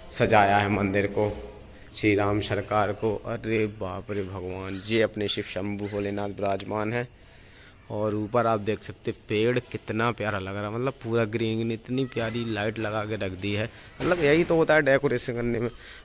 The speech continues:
बहुत ही प्यारी सुंदर। और नीचे भी सजा के रख दिया है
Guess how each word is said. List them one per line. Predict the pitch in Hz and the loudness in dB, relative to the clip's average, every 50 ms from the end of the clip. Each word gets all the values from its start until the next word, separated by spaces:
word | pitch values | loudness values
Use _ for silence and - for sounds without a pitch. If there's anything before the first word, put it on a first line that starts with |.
| - | -8
बहुत | 110 117 135 147 139 | -2 2 2 2 4
ही | 156 | 2
प्यारी | 143 - 123 123 131 135 | 2 4 4 4 4 4
सुंदर। | - - 123 123 123 120 | 0 -2 -4 -2 0 0
और | 113 117 127 123 123 131 | 0 0 0 -2 -2 -2
नीचे | 123 123 120 120 113 - 120 | -2 0 0 0 -2 -4 -4
भी | 117 123 120 | -4 -4 -4
सजा | - - 117 107 117 110 | -6 -6 -6 -4 -4 -4
के | 113 113 117 | -4 -4 -6
रख | 110 110 107 | -6 -6 -6
दिया | 110 110 120 117 117 120 | -4 -4 -2 -2 -2 -4
है | 131 131 | -6 -8